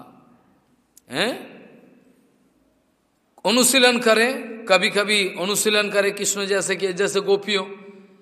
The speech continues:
कृष्ण नहीं है, मिल रहा है, नहीं, नहीं रहा। कृष्ण अंतर्धान किया ना,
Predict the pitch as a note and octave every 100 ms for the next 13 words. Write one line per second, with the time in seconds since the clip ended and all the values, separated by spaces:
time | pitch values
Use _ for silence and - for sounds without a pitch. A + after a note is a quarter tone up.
0 | _ _ A#3 A#3+ A#3 A#3 A3+ B3+ C4+ A3
1 | A3+ B3 B3 A3 G3+ G3+ F#3 G#3+ A#3+ B3+
2 | C4+ C4 - - - - - - - _
3 | _ - D#3 G#3 G3+ F#3 G#3+ G#3+ G#3 F#3+
4 | F#3+ A3+